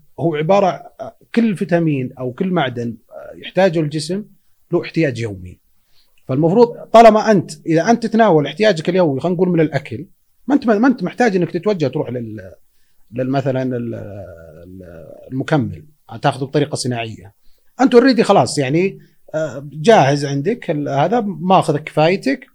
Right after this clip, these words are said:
أمورك تمام. لكن قد تكون في حالات مثلًا أنا أخذ مثلًا ف-، متعود آكل أكل معين فيه فيتامين سي عالي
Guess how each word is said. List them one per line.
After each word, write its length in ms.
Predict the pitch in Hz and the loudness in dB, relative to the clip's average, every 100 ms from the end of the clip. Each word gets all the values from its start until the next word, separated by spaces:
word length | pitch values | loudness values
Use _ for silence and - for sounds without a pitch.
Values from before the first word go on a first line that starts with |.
| 175 | -4
أمورك 280 | 196 180 | -2 -2
تمام. 340 | - 131 113 - _ _ _ _ | -4 -6 -6 -10 _ _ _ _
لكن 440 | 135 196 208 240 240 _ _ _ _ | 0 2 4 0 -2 _ _ _ _
قد 140 | 233 - | 2 4
تكون 500 | 247 285 285 247 233 | 2 6 6 4 2
في 160 | 208 | -2
حالات 440 | 185 190 208 175 175 | 2 2 4 2 2
مثلًا 520 | 160 127 143 170 185 | 0 0 -2 -2 -2
أنا 200 | 202 214 | 2 0
أخذ 240 | - 190 | 0 -2
مثلًا 320 | 190 185 185 | 0 0 0
ف-، 240 | 165 185 170 | 0 -2 -2
متعود 400 | 165 175 214 185 | 2 4 4 4
آكل 280 | 196 190 180 | 2 2 -2
أكل 280 | 196 185 | -2 0
معين 560 | 180 156 180 151 160 220 - _ _ _ _ _ _ _ _ _ | 0 0 2 2 0 -4 -8 _ _ _ _ _ _ _ _ _
فيه 180 | 226 | 0
فيتامين 340 | 220 220 214 214 | 2 4 4 2
سي 160 | 202 | 2
عالي 420 | 185 180 110 95 | 4 4 2 -10